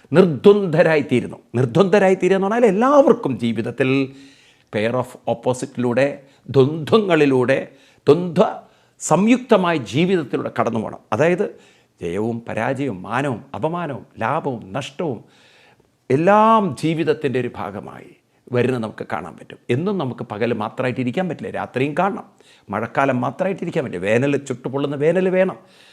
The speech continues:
അതുപോലെ ജീവിതം സമ്മിശ്രമാണ്. ആരോഗ്യമുള്ള സമയം, കോവിഡ് ഇല്ലാത്ത സമയം, കോവിഡ് ഉള്ള സമയം.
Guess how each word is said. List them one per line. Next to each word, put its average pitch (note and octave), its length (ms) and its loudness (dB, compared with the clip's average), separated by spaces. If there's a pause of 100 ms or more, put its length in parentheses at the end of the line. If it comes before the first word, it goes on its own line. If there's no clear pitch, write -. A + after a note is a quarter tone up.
(200)
അതുപോലെ F3 640 2 (280)
ജീവിതം E3+ 580 2
സമ്മിശ്രമാണ്. C#3+ 920 -4 (180)
ആരോഗ്യമുള്ള C3 640 -2
സമയം, F2+ 340 -8 (260)
കോവിഡ് A2+ 320 2
ഇല്ലാത്ത D#3 340 0
സമയം, B2+ 320 -4
കോവിഡ് G#2 340 -2
ഉള്ള C#3 200 0
സമയം. - 640 -10